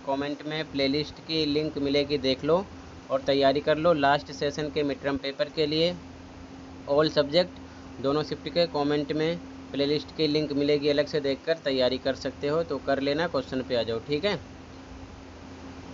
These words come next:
सबसे पहले आसन्न कोण की परिभाषा देखो। लिखा, जब दो कोणों में एक शीर्ष तथा एक भुजा उभयनिष्ठ हो तो वे आसन्न कोण कहलाते हैं। दी गई आकृति में angle one व angle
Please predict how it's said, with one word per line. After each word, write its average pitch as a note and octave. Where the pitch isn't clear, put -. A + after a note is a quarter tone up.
सबसे D#3+
पहले E3
आसन्न E3
कोण D#3
की D#3
परिभाषा C3+
देखो। D3+
लिखा, D#3+
जब D3+
दो E3+
कोणों D3+
में E3+
एक D3+
शीर्ष D#3
तथा D#3
एक D3
भुजा C#3+
उभयनिष्ठ D3
हो D#3
तो D3+
वे D3+
आसन्न C3+
कोण C3+
कहलाते A#2+
हैं। D3
दी D3+
गई C#3+
आकृति C3
में D3+
angle C3+
one D3
व C#3+
angle C3